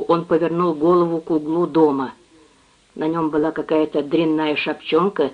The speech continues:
сделанная из материала, происхождение которого теперь уже невозможно было определить.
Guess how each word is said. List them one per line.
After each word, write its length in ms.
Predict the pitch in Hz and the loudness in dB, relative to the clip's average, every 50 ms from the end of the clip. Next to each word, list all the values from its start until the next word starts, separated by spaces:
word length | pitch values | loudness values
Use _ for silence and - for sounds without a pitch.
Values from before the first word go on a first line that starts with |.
| - - - - - - | -8 -18 -20 -20 -14 -12
сделанная 520 | 147 143 131 147 170 165 160 156 160 160 | -10 -4 0 4 4 4 4 4 4 2
из 80 | 151 151 | 2 2
материала, 540 | 160 156 - - 151 143 147 160 180 196 190 | 0 -2 0 0 0 2 2 4 4 4 2
происхождение 840 | 180 - 156 151 147 - - - 151 135 123 135 156 175 180 175 | 2 0 0 0 0 0 -2 -4 -4 -2 0 2 2 2 2 2
которого 380 | 175 170 151 - 151 147 143 143 | 0 -2 0 0 0 2 0 0
теперь 300 | 143 147 135 143 156 151 | -2 -2 0 2 2 2
уже 140 | 147 139 151 | 2 0 -2
невозможно 600 | 147 151 143 165 - - 156 151 156 151 156 156 | -2 -2 -2 -2 -2 -2 -2 -2 -2 -2 -4 -4
было 260 | 143 139 151 147 147 | 0 2 2 2 2
определить. 640 | 143 143 - 147 143 139 147 151 151 151 135 127 - | 0 -2 -4 -6 -4 -2 0 0 0 0 0 -2 -4